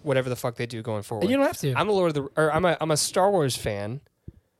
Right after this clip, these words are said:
Speaker 1: Maybe not anymore. Maybe I would say
Speaker 2: Oh,
Speaker 1: I'm
Speaker 2: you're
Speaker 1: not a
Speaker 2: gonna
Speaker 1: Star
Speaker 2: say
Speaker 1: Wars fan
Speaker 2: <laughs>
Speaker 1: anymore.
Speaker 2: You're, you're like an O G trilogy Star Wars.
Speaker 1: Sure. And the prequels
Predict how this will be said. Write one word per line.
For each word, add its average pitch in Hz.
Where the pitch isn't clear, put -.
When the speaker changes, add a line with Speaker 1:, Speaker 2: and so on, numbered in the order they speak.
Speaker 1:
Maybe 185
not 202
anymore. 123
Maybe 147
I 180
would 175
say 175
Speaker 2:
Oh, 151
Speaker 1:
I'm 139
Speaker 2:
you're 135
Speaker 1:
not 131
a -
Speaker 2:
gonna 139
Speaker 1:
Star 127
Speaker 2:
say -
Speaker 1:
Wars 104
fan 110
Speaker 2:
<laughs> 107
Speaker 1:
anymore. 101
Speaker 2:
You're, 247
you're 196
like 165
an 156
O 135
G 135
trilogy 131
Star 143
Wars. -
Speaker 1:
Sure. 123
And 170
the 165
prequels 147